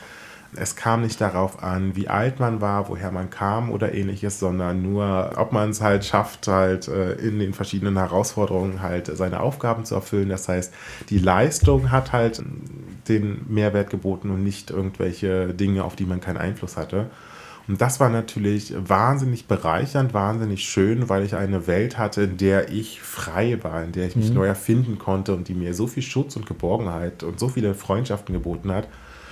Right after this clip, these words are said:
Speaker 1: dass ich das, ähm, nie mehr gelassen habe. Also ich spiele kein W O mehr, also doch aktuell schon, aber,
Speaker 2: <laughs>
Speaker 1: ähm, nicht mehr so intensiv. Aber noch heute ist die digitale Welt ein ganz, ganz wesentlicher Bestandteil meines Lebens.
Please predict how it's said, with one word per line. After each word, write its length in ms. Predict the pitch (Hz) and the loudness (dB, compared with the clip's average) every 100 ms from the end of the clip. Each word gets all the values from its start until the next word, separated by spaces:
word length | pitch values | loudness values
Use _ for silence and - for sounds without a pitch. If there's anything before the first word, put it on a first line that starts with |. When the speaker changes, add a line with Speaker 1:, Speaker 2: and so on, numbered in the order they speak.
| - - - | -20 -20 -4
Speaker 1:
dass 180 | - - | -2 -2
ich 140 | 98 | 0
das, 300 | 98 90 - | 2 4 2
ähm, 300 | 85 85 82 | 0 -4 -2
nie 260 | 107 113 180 | 4 6 6
mehr 400 | 165 147 151 151 | 6 4 2 0
gelassen 440 | - 107 127 - 82 | 0 0 0 -2 -4
habe. 100 | 80 | -2
Also 140 | 78 | -4
ich 80 | 82 | -4
spiele 160 | - | -2
kein 240 | 98 82 80 | -2 -2 0
W 80 | 80 | 0
O 80 | |
mehr, 220 | 82 95 - - | 0 -2 -2 -6
also 220 | - - - | -8 -8 -4
doch 160 | 82 - | -6 -4
aktuell 260 | - - - | -10 -10 -6
schon, 240 | - 110 | 0 2
aber, 160 | - - | 2 2
Speaker 2:
<laughs> 400 | 170 - - 135 | 0 2 6 10
Speaker 1:
ähm, 400 | 165 - 104 101 208 147 - - - - | 12 12 12 12 10 10 0 -14 -2 6
nicht 200 | 127 131 | 8 10
mehr 160 | 113 | 8
so 300 | 98 101 98 | 8 8 6
intensiv. 720 | - 110 117 98 90 113 156 - | 6 0 2 0 2 0 0 -2
Aber 500 | 107 104 104 104 104 - - - _ - | 2 4 6 4 2 -4 -18 -20 _ -4
noch 240 | 117 113 - | 0 0 6
heute 340 | 107 - - | 4 4 0
ist 220 | - 117 | -2 0
die 80 | 113 | 0
digitale 520 | 98 131 131 107 101 | 0 -2 0 2 2
Welt 240 | 90 90 95 | 4 2 0
ein 100 | 92 | -2
ganz, 300 | 92 110 117 | -2 -2 -2
ganz 320 | 104 98 - | -2 -2 -2
wesentlicher 420 | 104 113 104 98 | -2 -2 -2 -4
Bestandteil 480 | 90 - 85 85 87 | -4 -4 -6 -4 -8
meines 240 | 82 82 | -8 -10
Lebens. 460 | - - - - - | -10 -10 -10 -14 -16